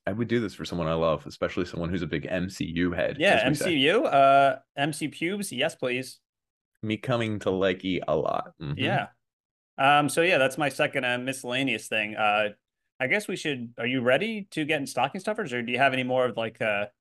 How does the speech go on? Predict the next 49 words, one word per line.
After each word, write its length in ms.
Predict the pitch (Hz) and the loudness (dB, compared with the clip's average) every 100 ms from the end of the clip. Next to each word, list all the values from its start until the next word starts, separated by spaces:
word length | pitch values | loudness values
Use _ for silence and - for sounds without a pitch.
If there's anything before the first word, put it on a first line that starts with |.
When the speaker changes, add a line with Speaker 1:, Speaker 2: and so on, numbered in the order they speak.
| _ _ | _ _
Speaker 2:
ones 220 | 147 143 135 | 0 2 2
that 120 | 127 | 2
don't 120 | 151 | 2
really 140 | 131 120 | 2 0
fit 180 | 139 110 | -2 -4
in 60 | |
categories? 580 | 127 117 101 95 98 - _ _ _ - | -2 -2 -2 -8 -14 -20 _ _ _ -2
Speaker 1:
I 40 | |
mean, 120 | 120 | 0
this 160 | 131 143 | 2 0
one's 180 | 139 - | -2 -4
sort 320 | - 101 104 | 0 2 2
of 80 | 98 | 2
like, 200 | 95 82 | 0 2
uh, 300 | 82 82 76 | 2 4 2
we 120 | 90 | 0
can 100 | 92 | -4
transition. 600 | 80 87 73 80 - 104 - - | -4 -4 -2 -2 -4 -10 -6 0
I 80 | |
would 120 | 101 95 | 2 2
Speaker 2:
Mm-hmm. 40 | |
Speaker 1:
buy 160 | 85 90 | 2 2
this 180 | 113 127 | 0 -2
as 100 | 123 | -2
a 20 | |
stocking 220 | 143 139 | -2 0
stuffer, 240 | 147 156 160 | 0 0 0
but 140 | 104 | -2
it 20 | |
would 80 | 113 | -2
be 80 | 110 | 0
the 140 | 98 | 0
entire 300 | 87 92 78 | 0 0 0
stocking. 360 | - 67 - - _ _ _ _ - | 0 -4 -4 -16 _ _ _ _ -12
Speaker 2:
<laughs> 540 | 120 _ _ _ 139 - - - | -12 _ _ _ -6 -6 -14 -12
Okay, 120 | - - 156 135 | -12 -8 -6 -2
okay. 300 | 131 123 - _ _ _ _ _ _ - _ _ - 87 | 0 0 -2 _ _ _ _ _ _ -20 _ _ -8 -2
Speaker 1:
Uh, 520 | 87 87 90 90 82 | 0 2 4 4 2
it's 160 | 92 - | -2 -2
called 220 | 104 87 | -2 -2
the 60 | |
Hankerin' 640 | - 110 104 139 131 127 135 | -2 -2 0 0 0 0 -2
for 160 | - | -4
Change. 480 | - 107 95 139 139 | -2 -2 -2 -4 -8
It's 100 | - | -8
like 80 | 95 | -4
a 40 | 76 | 0
lava 340 | 76 87 101 | 2 2 2
lamp. 340 | 117 131 143 | 2 2 0